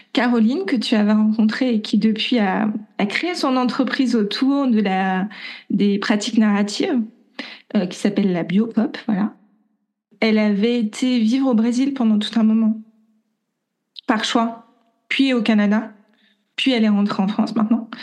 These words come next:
Et quand elle m'avait contactée, elle avait le projet de rentrer en France et de se dire, euh, « Je veux plus être journaliste parce que c'est très précaire, et cetera. Euh, qu'est-ce que je peux faire comme projet ? » Quand j'ai commencé à lui parler de projets comme les tiens, elle m'a dit, « Mais c'est pas un métier, euh,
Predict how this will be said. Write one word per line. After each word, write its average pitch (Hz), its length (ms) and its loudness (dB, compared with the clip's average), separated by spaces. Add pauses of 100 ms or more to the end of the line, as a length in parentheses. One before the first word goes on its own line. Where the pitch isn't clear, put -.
(140)
Et 208 80 0
quand 214 180 0
elle 220 80 4
m'avait 214 240 4
contactée, 214 560 2 (260)
elle 214 140 2
avait 208 140 2
le 208 60 0
projet 233 280 0
de 240 60 0
rentrer 220 320 0
en 220 60 2
France 285 320 -6
et 247 60 2
de 214 80 -2
se - 120 -2
dire, 233 280 2
euh, « 214 200 2 (480)
Je - 80 2
veux 220 120 4
plus 262 200 2
être 208 80 2
journaliste 226 560 2
parce 190 100 -4
que 214 140 -4
c'est 214 100 0
très 220 240 0
précaire, 226 400 2
et 220 140 4
cetera. 220 500 0 (540)
Euh, 202 240 2
qu'est-ce 214 220 -2
que 233 60 4
je 214 80 -2
peux 226 120 2
faire 220 200 0
comme 208 140 2
projet ? » 208 280 2 (560)
Quand 240 160 2
j'ai 233 120 2
commencé 226 380 2
à - 20 2
lui 226 140 2
parler 214 260 2
de 208 60 -2
projets 220 320 0
comme 220 180 2
les 190 100 0
tiens, - 340 0 (760)
elle 214 80 4
m'a 226 80 4
dit, « 190 260 0
Mais 202 60 4
c'est - 180 -8
pas 220 80 2
un 202 80 4
métier, 247 800 2
euh, 214 40 0